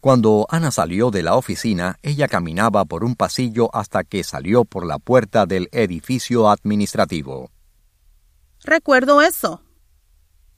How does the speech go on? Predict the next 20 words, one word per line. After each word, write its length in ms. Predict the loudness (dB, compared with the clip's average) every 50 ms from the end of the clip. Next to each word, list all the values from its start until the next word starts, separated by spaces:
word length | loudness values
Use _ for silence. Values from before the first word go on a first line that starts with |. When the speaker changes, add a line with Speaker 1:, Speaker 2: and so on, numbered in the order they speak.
| _ _ _ _ _ _ _
Speaker 1:
Muy 300 | -8 -4 -2 -2 0 0
bien. 360 | 0 -2 -2 -4 -6 -12 -18 _ _ -20 -20 _ _ _ _ _ _ _ _ _ _ _ _ _ _ _ _ _ _ _ _ _ _ _ _ _ _ _ _ _ _ _ _ _ _ _
Ana 260 | 0 2 2 2 0 0
pensaba 560 | -2 -4 -4 0 2 4 4 4 4 2 0 _ _ _ _ _
que 300 | -2 0 0 0 0 0
no 180 | 0 0 0 0
iba 340 | 0 2 4 4 6 4
a 40 | 4
necesitar 640 | 2 0 -2 -4 -6 -6 -6 -4 0 0 0 0 0 -2
el 120 | -2 0
mapa 400 | 2 2 2 2 2 0 -2 -2 -4 _ _
y 100 | 0 2
lo 140 | 2 2 2
puso 480 | 0 -4 -4 -4 -2 0 0 0 0 -2
en 220 | -4 -6 -4 -2
un 160 | -2 0 0
bolsillo 500 | 0 0 -2 -2 -2 -2 -2 0 0 0
de 100 | 0 0
su 120 | -2 -4 -4
bolsa. 480 | -6 -6 -8 -8 -8 -10 -10 -10 -14